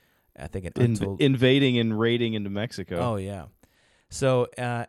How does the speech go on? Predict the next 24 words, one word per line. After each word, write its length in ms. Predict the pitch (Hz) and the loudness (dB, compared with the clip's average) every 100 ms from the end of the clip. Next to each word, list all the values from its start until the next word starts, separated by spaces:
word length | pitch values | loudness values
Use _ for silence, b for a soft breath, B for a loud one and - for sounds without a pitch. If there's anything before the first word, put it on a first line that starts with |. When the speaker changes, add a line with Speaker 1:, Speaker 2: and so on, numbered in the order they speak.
| - | -8
Speaker 1:
and 200 | 135 127 | -6 -4
his, 320 | 139 123 - - _ | -4 -6 -10 -18 _
so 300 | - 127 110 | -6 -4 -4
Geronimo, 760 | 110 113 135 240 143 101 104 123 _ _ _ _ _ | -2 0 0 0 -2 -2 -4 -6 _ _ _ _ _
uh, 140 | - 101 _ _ _ _ | -18 -18 _ _ _ _
in 200 | - 127 | -6 -4
his 320 | 120 139 120 - - | -2 -2 -4 -8 -10
despair, 680 | 117 110 - 175 180 127 120 | -8 -6 -2 0 2 0 -2
he 180 | - | -4
heard, 360 | 123 139 120 113 _ _ _ | -6 -4 -4 -6 _ _ _
he, 280 | - - 139 | -16 -8 -8
like, 280 | 117 117 113 | -4 -4 -2
basically 300 | 165 - 120 | -4 -6 -8
went 120 | 120 | -8
to 40 | |
the 60 | 107 | -6
mountaintop 580 | 104 110 107 - 101 - | -6 -6 -6 -6 -4 -4
and 100 | 110 | -6
he, 300 | 110 117 - _ _ - | -8 -10 -14 _ _ -12
and 80 | 107 | -10
he 140 | 113 | -6
heard 200 | 110 131 | -4 -4
a 60 | 120 | -4
voice 560 | 104 113 87 - - | -2 -2 -2 -6 -16